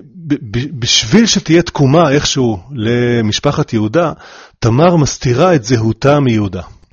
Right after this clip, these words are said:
היא מתלבשת בצעיף, לפי רוב הראשונים היא מתחפשת באופן, אה, אה, מכוון לזונה, לא חייבים לקרוא כך, אבל זו הקריאה המקובלת,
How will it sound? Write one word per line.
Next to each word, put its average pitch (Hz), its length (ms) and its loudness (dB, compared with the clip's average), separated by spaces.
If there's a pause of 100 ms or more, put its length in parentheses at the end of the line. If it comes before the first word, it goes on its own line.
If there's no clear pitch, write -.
(400)
היא 147 420 0
מתלבשת 123 540 0
בצעיף, 127 640 -4 (480)
לפי 147 220 2
רוב 143 200 4
הראשונים 131 500 2
היא 117 80 2
מתחפשת 120 760 -2
באופן, 120 640 -2
אה, 107 380 -2 (500)
אה, 101 600 -2
מכוון 117 720 0 (180)
לזונה, 107 540 -2 (140)
לא 147 120 0
חייבים 127 400 0
לקרוא 117 340 0
כך, 107 240 -4
אבל 101 180 -6
זו 113 140 0
הקריאה 110 280 -4
המקובלת, 120 680 -4